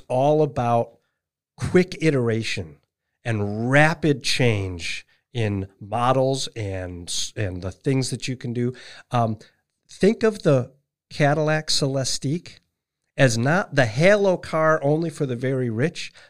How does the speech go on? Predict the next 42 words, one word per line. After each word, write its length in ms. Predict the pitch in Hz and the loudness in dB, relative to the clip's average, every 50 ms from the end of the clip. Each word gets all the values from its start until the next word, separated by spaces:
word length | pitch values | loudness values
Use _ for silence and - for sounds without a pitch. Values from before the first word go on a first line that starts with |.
| _ | _
Think 220 | - - 185 190 - | 0 2 2 2 2
of 80 | 170 | 2
it 80 | 170 160 | 2 2
as 160 | 190 165 117 | 2 2 0
the 80 | 127 117 | -2 -4
tip 280 | - - - 185 - | -4 -4 -6 -6 -4
of 60 | - 143 | -4 -4
the 160 | 139 123 123 | -2 0 0
iceberg 420 | 123 139 143 - - 127 117 104 | 0 0 -2 -2 -2 -2 -2 0
of 100 | 113 104 | -2 -2
what's 200 | 117 117 - - | -2 -4 -4 -6
to 100 | - - | -8 -8
come 300 | 101 - 135 120 113 113 | -8 -4 -2 -2 -2 -2
with 160 | 101 92 - | -4 -6 -6
mass 280 | 120 107 101 101 95 - | -6 -6 -4 -4 -4 -6
customization 920 | - - - - - 117 - - 113 101 95 92 95 95 98 - - 95 - | -6 -10 -12 -6 -6 -4 -4 -4 -6 -8 -8 -6 -8 -6 -6 -8 -8 -10 -10
for 180 | - 110 - - - | -10 -12 -8 -2 0
everybody, 540 | 131 110 95 101 92 80 92 80 - - _ _ _ _ _ _ _ _ _ _ _ _ _ _ | 0 0 0 -2 -8 -8 -10 -14 -16 -18 _ _ _ _ _ _ _ _ _ _ _ _ _ _
where 100 | - 113 | 0 2
you'll 160 | 113 117 127 127 | 2 4 2 2
go 300 | 123 135 131 123 123 123 | 2 2 4 4 4 2
in 160 | 123 120 120 | 2 0 -2
and, 260 | 110 110 107 104 - | -2 -4 -6 -4 -4
and 160 | 120 113 104 | -4 -4 -2
the 120 | 107 107 104 | -2 -2 0
whole 200 | 104 147 147 147 | 4 4 4 4
car 400 | 147 - 151 170 214 190 135 117 | 2 0 0 2 2 2 2 2
maybe 460 | 113 110 107 98 110 107 98 98 - - - - - - - - _ _ _ _ - | 0 0 -2 -2 -2 -4 -4 -6 -8 -12 -18 -20 -20 -20 -20 -20 _ _ _ _ -2
have 180 | - 139 131 123 | 0 0 2 2
the 80 | 131 | 2
ability 360 | 120 107 135 120 120 113 113 107 | 0 2 2 2 2 2 0 -2
to 80 | 104 | -4
be 120 | 101 104 - | -6 -8 -6
customized 640 | - 120 110 - - 107 95 95 92 85 - - - | -4 -4 -4 -4 -4 -6 -8 -8 -8 -10 -12 -2 2
at 160 | 170 185 185 | 4 4 4
a 80 | 170 - | 4 2
price 300 | - - 170 170 - - | 2 4 4 4 2 2
point 260 | - 165 147 131 - | 2 2 2 2 0
that 180 | - 120 - | -2 -4 -2
you 80 | 147 131 | -2 -2
can 160 | - - 117 | -2 -2 -4
afford. 460 | 98 - - - 120 95 78 - _ | -4 -4 -6 -6 -6 -6 -6 -10 _